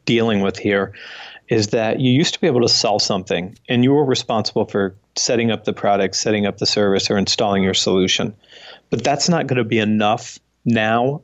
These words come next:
and in the future, it's not gonna be enough to just be able to sell a product, a service, or a solution.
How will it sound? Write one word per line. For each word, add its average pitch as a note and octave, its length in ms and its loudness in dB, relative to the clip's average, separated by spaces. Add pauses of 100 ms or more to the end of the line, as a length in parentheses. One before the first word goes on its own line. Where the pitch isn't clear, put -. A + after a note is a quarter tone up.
(100)
and A#2+ 180 0
in A#2 60 2
the A2 80 2
future, A#2 420 0
it's - 240 -2
not A2+ 160 0
gonna A2+ 160 0
be G#2+ 120 2
enough G2+ 400 0
to B2+ 100 -2
just A2+ 240 -2
be A#2+ 120 2
able G#2+ 140 2
to G2+ 100 0
sell A2 260 0
a G#2+ 60 0
product, G#2 380 0
a G#2 40 0
service, G2+ 380 0
or G#2+ 80 0
a G2 40 0
solution. A2 560 0